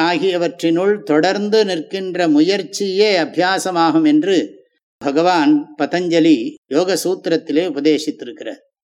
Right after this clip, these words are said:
மனதை நெறிப்படுத்துகின்ற விஷயத்தில் அது கூறப்பட்டிருந்தாலும் இதிலிருந்து முயற்சியின் முக்கியத்துவத்தை நாம் புரிந்து கொள்ளலாம். ஏற்கனவே நமக்கு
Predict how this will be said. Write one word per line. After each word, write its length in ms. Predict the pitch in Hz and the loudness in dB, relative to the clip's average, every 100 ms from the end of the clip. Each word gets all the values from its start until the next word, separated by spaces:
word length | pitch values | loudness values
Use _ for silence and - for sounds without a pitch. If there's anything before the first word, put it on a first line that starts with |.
| _ _ _ _ _ _ _ | _ _ _ _ _ _ _
மனதை 600 | - 113 127 156 202 214 214 | -12 -6 -2 0 2 2 0
நெறிப்படுத்துகின்ற 1000 | 175 160 208 - 202 190 196 170 180 175 | 2 0 0 -2 -4 -2 -4 -4 -2 0
விஷயத்தில் 680 | 156 147 180 175 - 170 180 202 202 | 0 0 0 0 -2 -4 -2 -4 -4
அது 180 | 143 151 | -2 -2
கூறப்பட்டிருந்தாலும் 1200 | 151 160 190 - 165 143 160 151 147 139 131 160 135 - _ _ _ _ - | 0 -2 -2 -4 -6 -2 2 2 2 0 2 0 -2 -12 _ _ _ _ -10
இதிலிருந்து 600 | 135 156 185 196 208 214 208 | -2 0 2 2 0 -2 0
முயற்சியின் 720 | 165 202 208 - 208 196 175 | 0 0 -2 -4 -6 -4 2
முக்கியத்துவத்தை 960 | 156 147 202 190 147 170 156 156 156 180 | 0 0 -2 -2 -2 -2 -2 0 -2 0
நாம் 320 | 160 143 156 | 0 2 2
புரிந்து 360 | 151 147 160 160 | 0 2 2 0
கொள்ளலாம். 480 | 139 131 123 120 110 - _ _ _ - | -2 -2 -2 -4 -6 -12 _ _ _ -2
ஏற்கனவே 560 | 139 156 175 170 190 196 | 0 0 -2 -2 -2 -2
நமக்கு 380 | 170 160 151 | -2 -2 0